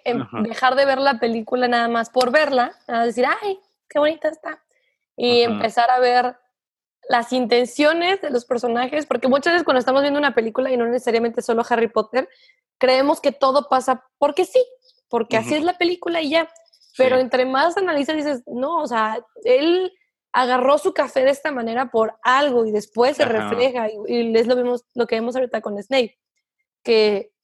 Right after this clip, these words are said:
Speaker 1: no era un hijo de la guayaba y realmente
Speaker 2: Tan.
Speaker 1: tan.
Speaker 2: <laughs> Que
Speaker 1: Perdóname.
Speaker 2: ahorita vamos a platicar de eso. Ajá.
Speaker 1: Tan. Y como él también ya tenía su propio plan entre manos y, o sea, no es nada más porque, "Ay, se le fueron los hechizos". No, no, no,
Speaker 2: Ujú.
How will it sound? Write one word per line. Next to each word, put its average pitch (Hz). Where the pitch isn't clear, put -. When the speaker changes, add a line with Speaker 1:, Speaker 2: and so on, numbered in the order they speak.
Speaker 1:
no 254
era 320
un 311
hijo 294
de 262
la 214
guayaba 240
y 214
realmente 226
Speaker 2:
Tan. 113
Speaker 1:
tan. 240
Speaker 2:
<laughs> -
Que -
Speaker 1:
Perdóname. 254
Speaker 2:
ahorita 190
vamos 143
a 143
platicar 110
de 95
eso. -
Ajá. 104
Speaker 1:
Tan. 214
Y 254
como 269
él 302
también 294
ya 294
tenía 277
su 262
propio 247
plan 262
entre 254
manos 277
y, 208
o 220
sea, 214
no 233
es 262
nada 285
más 269
porque, 254
"Ay, 285
se 294
le 269
fueron 294
los 330
hechizos". 247
No, 254
no, 311
no, 349
Speaker 2:
Ujú. 208